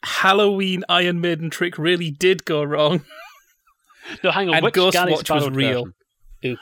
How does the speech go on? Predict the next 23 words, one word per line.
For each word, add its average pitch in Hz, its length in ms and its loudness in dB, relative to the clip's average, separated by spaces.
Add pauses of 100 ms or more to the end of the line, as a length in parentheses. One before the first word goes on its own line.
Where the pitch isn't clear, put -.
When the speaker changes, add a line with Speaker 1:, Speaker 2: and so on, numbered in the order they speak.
Speaker 2:
When 185 140 0
you 254 80 0
Speaker 1:
cares? 262 100 -2
Speaker 2:
say, 170 100 -4 (200)
let, 180 120 -4
let, 196 200 0
okay, 156 240 -4
wait, 117 180 -6
hang 143 120 -4
on, 110 120 -6
let's, 170 240 -4
let's, 165 260 -6
let's, 165 280 -6
let's 165 200 -6
nail 151 200 -4
this 127 100 -8
down. 131 180 -4 (280)
When 165 180 0
you 254 80 -2
say 220 240 -4
Gary 160 460 -6
Sparrowed 131 760 -8 (100)
universe, 123 520 -6